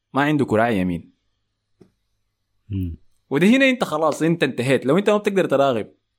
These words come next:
Speaker 1: المدافع اللي قدامك واحد على واحد، وما بتقدر تستخدم كراعك اليمين، معناه ما بتقدر تمشي على الاتجاهين الاثنين. أنا لو مدافع وقدامي أنتوني، حخليه بس يمشي على جهة ال-، الخط، ما حخليه يكسر على كرة الشمال، بس ده كل اللي حاسويه. أنا بقول لكم الكلام ده ليه؟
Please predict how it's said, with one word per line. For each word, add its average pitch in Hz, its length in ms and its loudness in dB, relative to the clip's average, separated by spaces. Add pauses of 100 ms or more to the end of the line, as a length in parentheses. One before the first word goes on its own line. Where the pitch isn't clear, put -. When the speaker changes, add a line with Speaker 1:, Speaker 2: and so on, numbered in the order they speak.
(160)
Speaker 1:
المدافع 113 500 0
اللي 98 140 -4
قدامك 95 320 -2
واحد 95 220 -6
على 107 120 -4
واحد، - 260 -4 (340)
وما 151 80 0
بتقدر 185 200 2
تستخدم 160 420 -4
كراعك 143 320 0
اليمين، 131 280 0
معناه 156 200 2
ما 208 80 4
بتقدر 185 220 0
تمشي 160 240 -2
على 120 120 0
الاتجاهين 117 540 0
الاثنين. 104 300 -6 (840)
أنا 170 100 2
لو 160 140 4
مدافع 160 420 4
وقدامي 135 480 0
أنتوني، 185 300 0
حخليه 143 400 0
بس 170 180 0
يمشي 170 180 0
على 110 220 -2
جهة 104 260 -4
ال-، - 280 -8 (200)
الخط، 147 420 -4 (280)
ما 131 80 -4
حخليه 131 400 2
يكسر 123 240 0
على 101 180 -4
كرة 98 200 -2
الشمال، 101 320 -4
بس 123 220 -4
ده 131 100 -2
كل 139 160 -4
اللي 113 100 -4
حاسويه. - 420 -12 (960)
أنا 240 100 0
بقول 214 200 2
لكم 240 180 2
الكلام 196 340 2
ده 185 80 4
ليه؟ 165 240 -2